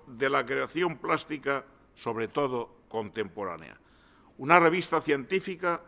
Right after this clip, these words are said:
dirigida al mundo universitario y al público interesado en las bellas artes, e instrumento de trabajo de primera mano del acontecer de la estética, la historia y la teoría del arte, y un punto de referencia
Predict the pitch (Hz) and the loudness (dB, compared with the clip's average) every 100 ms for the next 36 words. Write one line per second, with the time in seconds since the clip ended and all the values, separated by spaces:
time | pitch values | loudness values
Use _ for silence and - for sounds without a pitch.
0 | - 107 127 127 170 175 170 147 165 151 | -12 -6 -4 -4 -4 2 2 2 -2 0
1 | 139 131 120 - 107 151 151 156 151 - | 0 -2 -6 -8 -6 -2 -2 -2 -8 -12
2 | - - - 110 131 139 180 185 185 185 | -20 -20 -10 4 6 6 4 2 2 2
3 | 170 139 139 127 151 165 156 139 117 151 | 2 2 0 2 2 2 2 0 -2 0
4 | 131 131 117 - 85 - - _ _ _ | 0 2 0 -2 -14 -14 -20 _ _ _
5 | _ 123 131 - 127 139 165 156 143 117 | _ 0 0 -2 -6 -4 -4 0 0 0
6 | 107 113 135 - 107 101 104 139 110 101 | -2 0 0 0 -4 -6 -6 -4 -2 -4
7 | 95 92 - - - - - 123 127 120 | -6 -10 -18 -20 -20 -20 -6 2 4 4
8 | 123 104 117 - 175 156 - - 104 101 | -2 -6 -6 0 0 0 -8 -12 -8 -6
9 | 95 - 165 160 151 - 147 - - _ | -6 0 2 2 -2 -6 -8 -8 -20 _
10 | _ - 202 - - 160 147 147 143 - | _ -8 -6 -6 2 4 4 2 -2 -8
11 | _ 147 160 131 - 113 123 120 107 107 | _ -2 4 4 2 -2 2 2 2 0
12 | 90 - 80 - _ _ _ - 117 170 | -4 -8 -16 -16 _ _ _ -4 4 4
13 | 135 151 127 123 127 151 110 117 110 101 | 4 2 2 0 0 0 0 -2 -4 -8
14 | 107 | -8